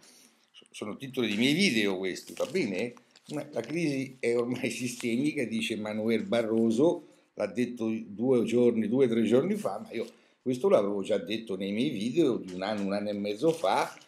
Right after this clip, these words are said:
intitolatoli, eh, Occidente Default, e, e la Cina è vicina,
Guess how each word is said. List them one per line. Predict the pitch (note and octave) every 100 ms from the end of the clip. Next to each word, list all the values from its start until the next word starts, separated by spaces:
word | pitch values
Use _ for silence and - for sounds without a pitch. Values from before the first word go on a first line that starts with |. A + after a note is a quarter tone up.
| -
intitolatoli, | B2+ B2 A#2 B2 G#2 G#2 - D#3 G3 A3+ A3+ - _ _ -
eh, | A2+ A2 G2+ - - -
Occidente | E3 - C3+ B2+ B2 A#2 G#2+
Default, | G2+ - A#2 C3+ G3+ - - _ _ _ _ _ _ _ _ _ _
e, | A2+ A#2 G#2+ A2
e | A2
la | A2
Cina | A2+ C3 B2+
è | A#2+
vicina, | G#2+ G2 A2+ A2+ A2 C3+ G3+ A3+ -